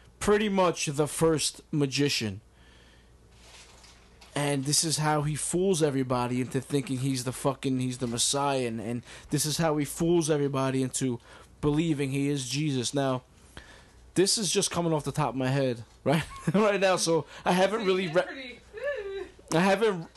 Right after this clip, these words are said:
Speaker 1: wrapped my head around the crucifix-, the resurrection yet. What I'm thinking is, they did grab him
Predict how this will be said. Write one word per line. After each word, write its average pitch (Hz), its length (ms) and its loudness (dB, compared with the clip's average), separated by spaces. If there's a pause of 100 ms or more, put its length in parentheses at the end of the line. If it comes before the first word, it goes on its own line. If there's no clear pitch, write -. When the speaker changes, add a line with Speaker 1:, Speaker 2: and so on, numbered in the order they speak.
(120)
Speaker 1:
wrapped 160 340 2
my 185 160 2
head 160 160 2
around 156 260 0
the 139 60 -4
crucifix-, - 800 -2
the 147 180 2
resurrection 156 680 0
yet. 185 340 2 (420)
What 160 180 2
I'm 196 180 2
thinking 175 360 2
is, 143 400 0 (840)
they 151 180 2
did 165 240 2
grab 165 300 2
him 160 260 -4